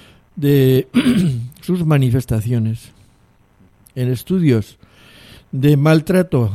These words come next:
a las personas mayores, en el ámbito institucional, que es decir, en residencias, en instituciones, cuya fuente de estos estudios son los propios cuidadores,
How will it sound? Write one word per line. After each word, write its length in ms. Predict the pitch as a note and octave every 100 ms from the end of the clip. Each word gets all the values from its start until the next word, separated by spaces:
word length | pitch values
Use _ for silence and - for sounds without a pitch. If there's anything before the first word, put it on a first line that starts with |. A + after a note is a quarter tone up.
| F2+ -
a 120 | C#3+
las 180 | B2+ A#2+
personas 420 | A#2+ A#2+ C#3+ C#3+
mayores, 640 | D3+ D#3 E3 F3 F3+ - _ _ _ _ _ _ -
en 180 | B2 B2
el 160 | A2+
ámbito 420 | A#2 B2+ C3 D3+
institucional, 840 | C#3 C3 C3+ C3+ B2+ B2+ D3 F3 F3+
que 160 | C3
es 100 | A#2
decir, 200 | A2+ A#2 - _ _ _ _
en 160 | A#2+ A2+
residencias, 800 | - - A2+ D3 D#3+ D3 D#3 C3+
en 80 | B2
instituciones, 880 | A2+ B2+ B2 A#2+ D#3 D3+ E3+ - - _ _ _ _ _ _ -
cuya 340 | C3+ C3 C3
fuente 420 | - E3+ F3 D3
de 400 | A#2+ B2 A#2 B2
estos 240 | C3+ E3 D3+
estudios 500 | - E3+ D3 A#2 A2
son 160 | D#3+
los 140 | C3+ -
propios 440 | B2+ B2 C#3 C#3
cuidadores, 800 | - C3 C3 D#3+ D#3+ E3+ F3 -